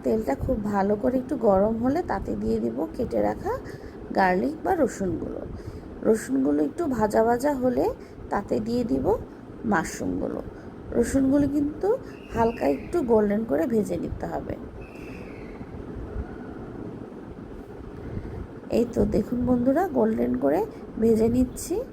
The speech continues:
এখন দিয়ে দিব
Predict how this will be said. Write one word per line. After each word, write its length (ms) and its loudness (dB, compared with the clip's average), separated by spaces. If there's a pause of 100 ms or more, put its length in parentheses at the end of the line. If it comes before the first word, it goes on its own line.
(2250)
এখন 280 2 (120)
দিয়ে 160 4
দিব 200 2